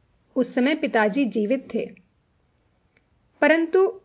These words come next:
उन्हें मनुष्य समझकर नहीं, साक्षात जगदम्बा समझकर देना। मैंने वैसा ही किया। उनकी शिक्षा इसी प्रकार की थी। शोकहरण मां को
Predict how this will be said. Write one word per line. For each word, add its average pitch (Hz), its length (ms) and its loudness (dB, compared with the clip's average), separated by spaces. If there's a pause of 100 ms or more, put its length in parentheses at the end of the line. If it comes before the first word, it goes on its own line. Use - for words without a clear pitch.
उन्हें 269 240 2
मनुष्य 254 500 0
समझकर 285 440 0
नहीं, 285 400 -2 (800)
साक्षात 262 720 0 (140)
जगदम्बा 233 480 2
समझकर 220 500 0
देना। 240 500 0 (1300)
मैंने 311 220 4
वैसा 240 380 4
ही 285 200 0
किया। 190 420 -6 (1000)
उनकी 277 320 0
शिक्षा 311 500 -4 (460)
इसी 349 220 4
प्रकार 240 400 2
की 185 220 -6
थी। 180 340 -12 (2000)
शोकहरण 302 720 0
मां 277 220 2
को 285 380 -2